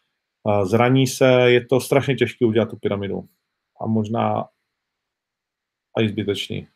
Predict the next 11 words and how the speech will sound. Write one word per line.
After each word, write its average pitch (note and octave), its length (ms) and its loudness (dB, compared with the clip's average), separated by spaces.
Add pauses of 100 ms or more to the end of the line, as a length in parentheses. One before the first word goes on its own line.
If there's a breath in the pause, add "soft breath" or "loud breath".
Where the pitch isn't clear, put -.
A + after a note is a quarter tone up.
(1700)
V - 20 -20
K D#3 220 4
S D3+ 60 0
V D#3+ 80 6
chodí C#3+ 240 0
také B2+ 240 2
netitulové B2 480 2
zápasy, A#2 420 -2
šampioni, A#2+ 640 -2 (260)
pravda. G#2+ 680 0 (1000)
Ne. - 260 -6